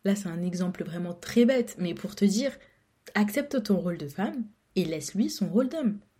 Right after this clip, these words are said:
Après, je sais qu'il y a beaucoup de personnes qui vont dire, « Oui, mais le féminisme, et cetera. » Selon moi, tu peux être féministe et accepter l'aide d'un homme. Le féminisme est décrit comme une doctrine ou un mouvement qui préconise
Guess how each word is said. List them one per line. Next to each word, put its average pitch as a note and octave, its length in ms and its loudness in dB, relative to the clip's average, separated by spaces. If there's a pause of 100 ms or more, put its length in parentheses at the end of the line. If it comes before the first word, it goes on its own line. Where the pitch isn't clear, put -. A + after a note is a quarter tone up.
(180)
Après, B3+ 560 -4
je E3+ 100 -10
sais B3+ 220 -6
qu'il F3+ 200 -16
y D3+ 40 -14
a D3 40 -18 (240)
beaucoup C#4+ 300 -6
de - 80 -12
personnes A3+ 640 -4
qui G3 160 -6
vont F3+ 160 -4
dire, « G3 340 0 (100)
Oui, A3+ 260 6
mais G#3 140 6
le F3 140 -6
féminisme, F#3 1080 2
et F3 100 -10
cetera. » F3 500 -8 (200)
Selon G3 340 0
moi, A3 340 -2 (160)
tu - 200 -12
peux - 180 -2
être A#3 300 0
féministe - 840 -4 (340)
et E3+ 240 -6
accepter G#3 580 -8
l'aide G#3 240 -2
d'un A3+ 200 2
homme. A#3 260 -2 (300)
Le G3 120 0
féminisme G#3+ 760 6 (140)
est F3 140 -6
décrit C#4 360 -6
comme F3+ 220 0
une D#3+ 180 -8
doctrine F3+ 600 -6
ou E3+ 120 -2
un D#3+ 60 -8
mouvement F#3 480 0 (140)
qui - 120 -8
préconise B3 760 4